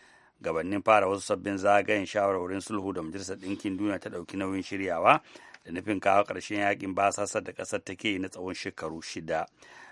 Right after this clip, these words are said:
Masu sa ido kan yadda ake aiki da yarjejeniyar sun ba da rahoton cewa babu inda aka yi faɗa a lardunan ƙasar uku da ke kudancin ƙasar a yarjejeniyar take aiki har zuwa daren jiya Lahadi.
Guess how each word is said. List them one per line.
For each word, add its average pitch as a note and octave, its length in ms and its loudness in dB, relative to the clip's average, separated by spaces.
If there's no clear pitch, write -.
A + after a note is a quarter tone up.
Masu G2+ 200 4
sa D#3 80 8
ido D3 240 2
kan C#3+ 200 0
yadda C3 280 4
ake B2 200 0
aiki B2 280 4
da A2+ 80 -2
yarjejeniyar A#2 600 2
sun A2+ 200 -2
ba B2 160 6
da A#2 80 2
rahoton A2 460 0
cewa G#2+ 200 0
babu A#2 300 6
inda B2 400 2
aka A2+ 200 0
yi G2+ 80 0
faɗa A2 380 4
a F#2+ 40 -4
lardunan G#2+ 500 -2
ƙasar A2 480 -2
uku A#2 240 -8
da G2 100 -4
ke F2+ 140 -8
kudancin G#2+ 960 -6
ƙasar C3 440 4
a F#2+ 320 6
yarjejeniyar G#2 720 0
take G2+ 260 -8
aiki A#2 340 2
har G2 220 0
zuwa F#2 240 -2
daren F#2+ 260 -4
jiya F#2 180 -2
Lahadi. E2 440 -6